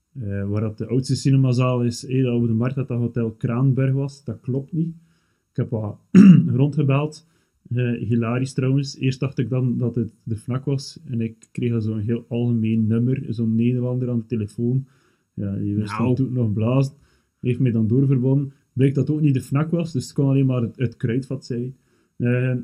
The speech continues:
Speaker 1: ik ben dan daar naartoe geweest, naar het kruidvat. Er zit daar niets meer van terug. Enkel de voorgevel is intact gebleven.
Speaker 2: Ja.
Speaker 1: Dus het is niet dat je iets nog kan terugvinden van de oudste Cinemazaal.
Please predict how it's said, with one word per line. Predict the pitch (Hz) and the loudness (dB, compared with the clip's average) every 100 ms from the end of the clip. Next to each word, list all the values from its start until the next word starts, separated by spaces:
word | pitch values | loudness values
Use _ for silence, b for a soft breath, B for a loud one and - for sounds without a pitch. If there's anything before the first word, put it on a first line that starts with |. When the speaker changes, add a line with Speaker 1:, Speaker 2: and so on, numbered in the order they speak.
| - | 4
Speaker 1:
ik | 160 147 | 8 8
ben | 147 | 6
dan | 147 139 | 2 0
daar | 127 131 135 | 2 2 2
naartoe | 123 120 - 147 | 0 -2 0 2
geweest, | 160 165 | 4 2
naar | 160 | -2
het | - | -2
kruidvat. | 151 156 156 143 | -2 -2 -2 -4
Er | |
zit | 120 | -2
daar | 135 113 | -2 -2
niets | 123 - | -2 0
meer | 135 | 0
van | 127 | 0
terug. | 117 113 135 | -4 -6 -6
Enkel | - 135 135 | -2 0 2
de | 120 | 0
voorgevel | 104 131 143 143 139 | 0 0 2 2 2
is | 131 | 2
intact | 131 135 139 | 0 -4 -4
gebleven. | 151 123 135 143 - - | -2 0 0 0 -6 -6
Speaker 2:
Ja. | 123 113 - - _ | -6 -6 -12 -20 _
Speaker 1:
Dus | - | -4
het | 131 | 0
is | 127 | 2
niet | 117 117 | 2 2
dat | 135 | 0
je | 120 | -2
iets | 127 - | -8 -8
nog | 120 117 | -8 -6
kan | - 113 | -4 -4
terugvinden | 110 113 - 113 | -4 -6 -4 -4
van | 104 107 | -2 -4
de | 104 | -4
oudste | 110 104 | -8 -10
Cinemazaal. | - 123 127 127 120 123 | -8 -4 -2 -2 -4 -4